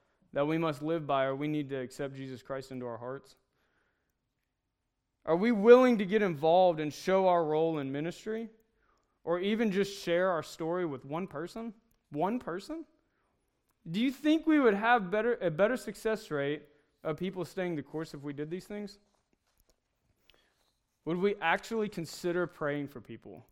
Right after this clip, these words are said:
And that was the big one for me this summer. I know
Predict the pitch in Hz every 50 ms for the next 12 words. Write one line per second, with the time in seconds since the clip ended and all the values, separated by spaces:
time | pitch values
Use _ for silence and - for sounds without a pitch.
0 | _ _ _ _ _ _ _ _ _ _ 147 151 165 190 240 269 262 240 196 165
1 | 170 156 185 190 185 170 165 151 - 147 139 139 143 143 135 123 113 - - 131
2 | 123 120 117 117 117 120 135 143 147 147 147 151